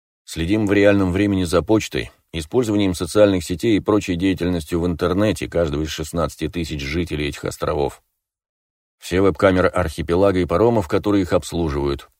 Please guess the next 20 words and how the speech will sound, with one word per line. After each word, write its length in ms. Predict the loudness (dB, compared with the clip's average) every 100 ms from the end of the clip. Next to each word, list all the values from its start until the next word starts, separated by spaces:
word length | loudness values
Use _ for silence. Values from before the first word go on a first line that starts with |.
| _ _ _ _ _ _ -6
Номера 340 | 0 4 4
телефонов 480 | 4 0 2 0 0
всех 240 | -2 0
жителей, 400 | 2 0 2 0
все 240 | -2 -2 0
электронные 480 | 0 2 2 2
счета, 400 | -2 -4 2 4
разговоры 460 | 4 2 2 2 2
в 60 | 0
чатах, 420 | 4 4 2 -6 _ _ _ _
фотографии, 640 | -6 -2 4 4 4 0
собранные 500 | 0 2 2 2 0
данные, 560 | 4 4 4 0 -2 -6 -6
любые 380 | -2 2 2 2
виды 220 | 2 0
деятельности. 760 | -2 -4 -4 -6 -6 -6 -8 -8 _ _ _ _ _ -10
Microsoft, 640 | -6 0 0 2 2 0 2
Yahoo, 320 | 2 2 0
Google, 340 | 2 2 2
Facebook, 640 | 0 -2 -2 2 2 2